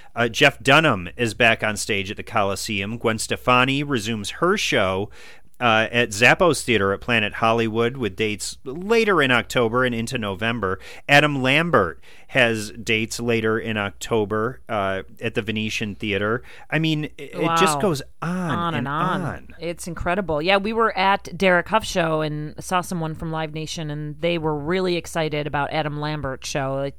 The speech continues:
Speaker 2: r-, raving about it, that it's gonna be great.
Speaker 1: And we talked about it here on Vegas Revealed before. Adam Lambert is just, whether he's performing with Queen or doing his solo show,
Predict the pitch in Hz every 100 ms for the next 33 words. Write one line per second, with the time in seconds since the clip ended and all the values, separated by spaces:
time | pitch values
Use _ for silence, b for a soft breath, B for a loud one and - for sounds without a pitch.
0 | - - 131 151 151 185 185 160 151 135
1 | 139 139 143 - 160 139 - 160 143 -
2 | - - - - 135 147 175 165 131 123
3 | 110 101 95 - 127 113 101 107 104 98
4 | 101 107 113 90 85 98 87 85 - 127
5 | 139 120 113 104 101 95 107 139 127 104
6 | 98 95 - 101 90 90 - B - 143
7 | 131 135 - 120 - 120 113 95 - -
8 | 180 170 170 165 120 110 101 92 92 -
9 | 143 139 127 - 127 120 117